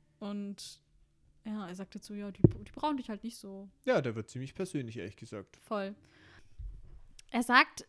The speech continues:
Speaker 1: dann ja auch zu Dean, dass Sam offensichtlich Johns Lieblingssohn ist und dass sie selbst, wenn sie streiten, dass er sich trotzdem um ihn noch mehr sorgt als um Dean. Was ich auch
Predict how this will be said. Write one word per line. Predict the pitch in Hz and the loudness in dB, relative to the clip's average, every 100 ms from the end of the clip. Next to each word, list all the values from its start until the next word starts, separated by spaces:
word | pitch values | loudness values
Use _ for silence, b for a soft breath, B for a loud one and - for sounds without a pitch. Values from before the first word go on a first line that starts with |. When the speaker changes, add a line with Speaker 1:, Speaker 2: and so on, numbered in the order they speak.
| _ | _
Speaker 1:
dann | - 247 254 254 | 0 2 2 2
ja | 233 - | 2 2
auch | 185 220 269 330 - - | 2 6 6 6 0 -8
zu | 226 | -6
Dean, | 208 220 277 | 0 4 6
dass | 254 202 - - | 6 4 -2 -2
Sam | 202 202 269 294 _ _ | 0 2 2 -2 _ _
offensichtlich | - 214 285 302 262 202 - - 240 | -2 0 2 4 2 2 -6 -4 -2
Johns | 214 202 - | -2 -2 -4
Lieblingssohn | 214 233 285 277 294 | -4 0 0 0 -2
ist | 302 349 - - B B B B | -2 -4 -8 -20 B B B B
und | 240 | 2
dass | 240 240 | 4 4
sie | 233 | 2
selbst, | 214 247 285 | 2 4 4
wenn | 247 | 0
sie | 202 | -2
streiten, | - - 233 311 302 | -6 4 6 6 4
dass | 226 | 2
er | 208 226 | 2 0
sich | 208 - | -2 -6
trotzdem | - 262 254 226 | 2 2 2 -4
um | 202 - | -4 0
ihn | 247 269 240 | 2 4 2
noch | 220 208 - - | 2 0 -2 -6
mehr | 196 214 226 | -2 2 2
sorgt | 233 202 196 196 | 0 -4 -4 -6
als | - 185 | -10 -10
um | 190 | -10
Dean. | 190 190 | -8 -8
Was | 202 214 | -6 -8
ich | - | 0
auch | 247 277 302 - | 6 8 6 2